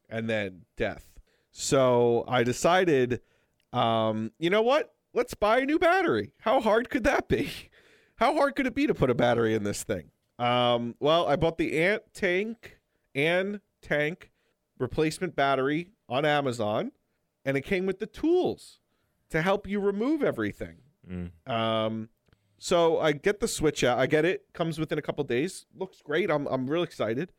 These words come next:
Speaker 1: Uh, well, I don't know how excited I am, but, uh, I'm, you know, I'm pretty pumped. And I get the Switch,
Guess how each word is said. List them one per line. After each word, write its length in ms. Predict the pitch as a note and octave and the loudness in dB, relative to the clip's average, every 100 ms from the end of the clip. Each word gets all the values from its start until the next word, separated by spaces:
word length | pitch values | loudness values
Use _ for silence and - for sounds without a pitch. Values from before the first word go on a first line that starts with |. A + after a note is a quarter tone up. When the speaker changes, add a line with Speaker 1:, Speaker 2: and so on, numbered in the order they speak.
| _ _ _ _ | _ _ _ _
Speaker 1:
Uh, 80 | - - | -20 -18
well, 180 | E2 G#2+ | -10 -6
I 140 | A2 | -2
don't 100 | A#2 | -2
know 80 | G#2+ | -2
how 60 | F2 | -6
excited 380 | - A#2 G#2 C2 | -4 -2 -2 -6
I 140 | B1+ | -16
am, 100 | G2 _ - | -20 _ -6
but, 280 | D3+ D#3+ - | 2 2 2
uh, 120 | D3 | -2
I'm, 140 | D3 C#3+ - | 0 -4 0
you 100 | E3+ | 2
know, 220 | B2 B2 - - | 2 2 -6 -10
I'm 140 | D3 | -8
pretty 180 | G#3 F3+ | -2 -2
pumped. 320 | - A#2 C#3 - _ _ - _ - | 0 -2 -2 -12 _ _ -20 _ -2
And 120 | C#3 | 0
I 60 | |
get 220 | C#3 F#3 F#3+ | 2 0 -2
the 60 | |
Switch, 460 | - D3 C#3 - | -2 0 0 0